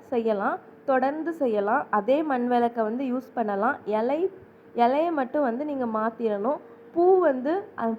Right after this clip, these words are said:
பூவும் அதே இருக்கட்டும். நீங்க பூவுல வந்து எழுதியிருப்பீங்கல்ல, அது அப்படியே இருக்கட்டும். அது வந்து ஒரு மூணு பௌர்ணமிக்கு வந்து கூட அப்படியே வந்து சுவாமி பா-,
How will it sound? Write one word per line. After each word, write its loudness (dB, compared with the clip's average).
பூவும் 4
அதே 2
இருக்கட்டும். -2
நீங்க -2
பூவுல -4
வந்து -4
எழுதியிருப்பீங்கல்ல, 0
அது -4
அப்படியே 0
இருக்கட்டும். 0
அது 2
வந்து -2
ஒரு 2
மூணு 0
பௌர்ணமிக்கு 0
வந்து 0
கூட 0
அப்படியே 2
வந்து -2
சுவாமி -2
பா-, 0